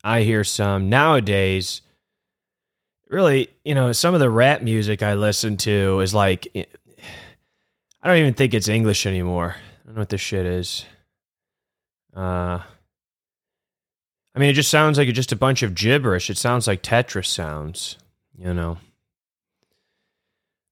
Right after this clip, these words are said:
But, uh, I mean, a-, at the end of the day, everybody has their own preference. You know what I mean?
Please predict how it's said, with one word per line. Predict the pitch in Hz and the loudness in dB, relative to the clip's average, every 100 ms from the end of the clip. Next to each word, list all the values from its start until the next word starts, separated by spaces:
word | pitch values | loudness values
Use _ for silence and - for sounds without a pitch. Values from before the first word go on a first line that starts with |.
| _ | _
But, | 151 | 4
uh, | 147 - | 4 4
I | |
mean, | 147 147 135 | 2 4 2
a-, | 147 | 2
at | 143 143 | 2 0
the | 156 | 0
end | 185 170 | 2 2
of | |
the | 143 | 0
day, | 120 143 123 | 2 2 2
everybody | 107 127 135 120 120 110 | 2 2 2 0 0 0
has | 113 113 113 110 - - _ _ _ _ _ _ _ | 0 0 0 -2 -6 -12 _ _ _ _ _ _ _
their | 120 117 | -4 0
own | 101 90 | 0 -2
preference. | - 139 95 65 50 - - - _ _ _ _ | 0 0 0 -10 -14 -12 -12 -14 _ _ _ _
You | 92 | -12
know | 87 | -8
what | |
I | 82 | -6
mean? | 82 82 | -6 -8